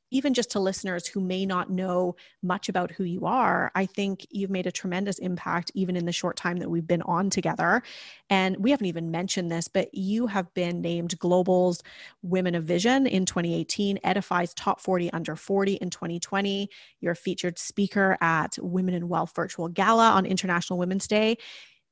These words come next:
This voice and you sharing your voice and sharing your story, I can feel the power of it as we're having this conversation, but it just feels so much like, what a beautiful doorway and what a beautiful opening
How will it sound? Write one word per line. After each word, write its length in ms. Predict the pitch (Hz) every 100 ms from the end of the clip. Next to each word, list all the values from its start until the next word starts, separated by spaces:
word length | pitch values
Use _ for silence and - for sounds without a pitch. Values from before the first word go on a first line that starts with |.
| _
This 320 | 180 202 269 202
voice 580 | 170 208 185 160 175 -
and 160 | 190 180
you 200 | 196 202
sharing 500 | - - 202 202 185
your 120 | 175
voice 300 | 156 160 -
and 160 | 185
sharing 460 | - - 180 185 185
your 120 | 175
story, 640 | - - 180 165 165 170 - - _ _
I 100 | 180
can 220 | 170 190 - _ -
feel 280 | 247 277 254
the 120 | 196
power 340 | - 165 165
of 100 | 165
it 160 | - -
as 180 | 175 175
we're 80 | 175
having 240 | 170 170
this 100 | 170
conversation, 760 | - 170 170 - 175 175 170 175
but 120 | 175
it 120 | - -
just 300 | 202 202 - -
feels 320 | 185 175 175
so 420 | - 202 208 220
much 380 | 202 175 - -
like, 460 | 170 160 160 - _ _ _ _ _ -
what 260 | 180 190
a 80 | 208
beautiful 640 | 175 170 175 190 208 - 214
doorway 500 | 185 170 160 160 175
and 140 | 175
what 140 | 170 175
a 40 |
beautiful 460 | 170 170 170 170 -
opening 540 | 175 185 170 - 170